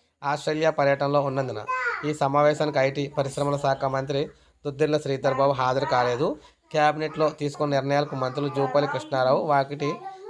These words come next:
శ్రీహరి, కొండా సురేఖ, పొన్నం ప్రభాకర్, ఎంపీ బలరాం నాయకులతో కు-,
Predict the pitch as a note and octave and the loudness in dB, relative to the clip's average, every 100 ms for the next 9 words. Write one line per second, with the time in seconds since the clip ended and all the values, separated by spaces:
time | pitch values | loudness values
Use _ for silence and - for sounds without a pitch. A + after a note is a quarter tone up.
0 | - D3+ C#3+ D3 D3 C#3 C#3 C#3+ C#3 C3 | -2 0 2 2 2 0 4 2 2 0
1 | C3 C3 C3+ C3 C3 C3 C#3+ C#3 B2+ C3 | 0 2 2 2 -2 0 0 0 2 0
2 | C#3 C3 F#4+ G#4 G4 - - C#3 C#3 D3+ | 0 -4 -4 -10 -12 -18 -12 -10 -4 -2
3 | C#3 C3+ C3+ C3 C#3 C#3+ C3 C3 C#3 C#3 | 0 0 2 0 -4 -8 -6 -4 -4 -2
4 | C#3 C#3 C3+ | -2 -2 -4